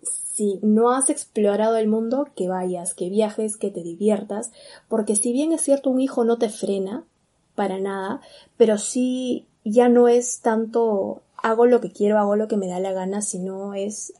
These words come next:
hago lo que puedo hacer, lo que está a mi alcance, porque primero es él o ella, o sea, el bebé. Entonces, cuídense. <laughs> Cuídense si es que no está, si es que no está en sus planes ahorita tener un bebé. Sí,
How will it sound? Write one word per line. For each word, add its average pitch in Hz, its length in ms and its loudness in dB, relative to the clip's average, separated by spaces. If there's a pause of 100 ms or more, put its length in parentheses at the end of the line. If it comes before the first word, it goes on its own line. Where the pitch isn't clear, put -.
hago 233 480 4
lo 214 260 6
que 185 120 0
puedo 233 280 4
hacer, 220 300 0
lo 220 100 4
que 208 80 -4
está 202 180 -4
a 220 40 2
mi 220 80 4
alcance, 214 340 0
porque 233 240 -2
primero 185 340 -2
es 190 200 -4
él - 180 -6 (640)
o - 220 0
ella, 160 260 -4 (240)
o 220 60 -14
sea, - 140 -14 (120)
el 269 140 4
bebé. 214 300 2 (1040)
Entonces, 233 880 2 (1120)
cuídense. 214 600 0 (360)
<laughs> - 380 -6
Cuídense 277 400 6
si 311 80 4
es - 60 0
que 220 120 4
no 226 120 4
está, 269 240 2 (260)
si 254 80 2
es 247 80 2
que 233 140 8
no 233 80 2
está 262 180 -2
en 294 80 4
sus 254 160 2
planes 240 760 2
ahorita 240 680 -2
tener 190 280 0
un 247 140 2
bebé. 180 480 -2 (240)
Sí, 208 420 -4